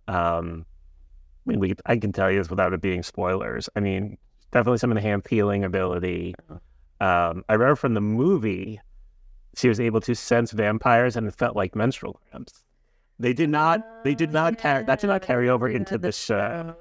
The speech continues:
Speaker 1: I mean,
Speaker 2: Yeah.
Speaker 1: I do think she could sense them, but no, no, like, P M S feelings.
Speaker 2: But that's what I mean. Like, when I said that they're,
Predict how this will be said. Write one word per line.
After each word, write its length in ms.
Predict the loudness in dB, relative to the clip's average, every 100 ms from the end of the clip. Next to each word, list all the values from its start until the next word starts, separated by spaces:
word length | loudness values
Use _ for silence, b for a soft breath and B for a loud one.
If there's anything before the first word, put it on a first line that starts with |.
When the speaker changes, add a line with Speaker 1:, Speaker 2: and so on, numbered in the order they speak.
| -6
Speaker 1:
I 40 | 0
mean, 100 | 0
Speaker 2:
Yeah. 140 | 0
Speaker 1:
I 100 | -2
do 200 | -2 0 0
think 200 | 0 2
she 120 | 0
could 160 | -2 -6
sense 360 | -2 0 0
them, 240 | -4 -6 -6 -16 -20 _
but 200 | 2 4
no, 360 | 4 2 2 0
no, 220 | 0 2
like, 180 | 2 0
P 120 | -2
M 100 | -6 -6
S 120 | -8
feelings. 300 | -10 -10 0
Speaker 2:
But 60 | 2
that's 140 | 2
what 120 | 2 2
I 40 |
mean. 280 | 2 0 0
Like, 320 | 0 -2 -6 _ _
when 140 | -2
I 100 | 0
said 280 | 0 0 0
that 120 | 0
they're, 420 | -2 0 0 -4